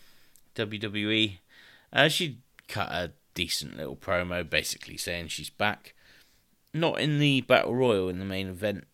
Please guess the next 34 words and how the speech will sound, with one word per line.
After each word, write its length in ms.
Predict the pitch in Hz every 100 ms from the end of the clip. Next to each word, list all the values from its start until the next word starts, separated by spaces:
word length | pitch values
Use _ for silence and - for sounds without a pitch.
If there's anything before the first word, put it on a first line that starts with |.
| _ _ _ _ _ _ _ _ _ 73 -
spot, 440 | - - 95 85
though, 240 | - 110 113
but 340 | - 98 - - - - - - - - - _ _ _ _ - - - _ _
whatever. 500 | - 90 87 87 110 - _ - - - _ _ _ _ _ _ -
Then 120 | 190
we 60 |
get 140 | 165 107
the 100 | 131
N 100 | 147
X 220 | 107 -
T 140 | 139
title 640 | 120 - 143 127 113 123 -
on 180 | 117 113
the 100 | 107
line 340 | 117 127 117
as 120 | 101
Grayson 380 | - 110 107 101
Waller 320 | 101 98 92 90 _ _ _ _ _ _ _ -
challenged 540 | - 127 131 110 101
Bron 280 | - 107 107
Breakker. 560 | - 107 131 143 151 147 - - - - - - - - _ _ -
Uh, 180 | 90 104
Waller 280 | 117 156 147
tries 480 | 143 - 139 143 147
to 60 | 113
get 200 | 110 123
under 160 | 117
Bron's 420 | 104 110 110 104
skin 680 | - - - - - 139 131
early 340 | 113 113 113
on 220 | 117 120 107
by 140 | 87
slapping 720 | - - - 131 113 - 120
him 280 | 113 110 101